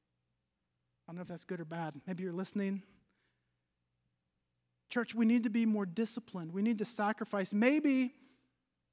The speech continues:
you know, Matthew talks about that where our treasure is, there our heart is also. Are we willing to sacrifice some of our finances to further the kingdom of God?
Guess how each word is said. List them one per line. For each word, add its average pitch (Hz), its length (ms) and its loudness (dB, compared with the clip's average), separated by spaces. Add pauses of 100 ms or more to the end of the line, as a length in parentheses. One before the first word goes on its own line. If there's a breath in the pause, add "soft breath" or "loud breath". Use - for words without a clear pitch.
(640)
you 214 60 6
know, 208 120 6
Matthew 233 360 4
talks 220 280 2
about 202 220 2
that 196 60 0
where 214 200 2
our 202 100 -2
treasure 214 460 0
is, 175 140 -2
there 190 200 -4
our 175 60 -6
heart 185 240 -6
is 170 140 -6
also. 175 240 -8
Are 175 100 -6
we 262 140 0
willing 269 280 0
to 214 60 -4
sacrifice 220 760 -6
some - 240 -4
of 196 120 -2
our 165 80 -4
finances 208 720 -4
to - 100 -10
further 196 320 -2
the 190 100 -2
kingdom 196 340 -4
of 175 100 -8
God? 175 320 -6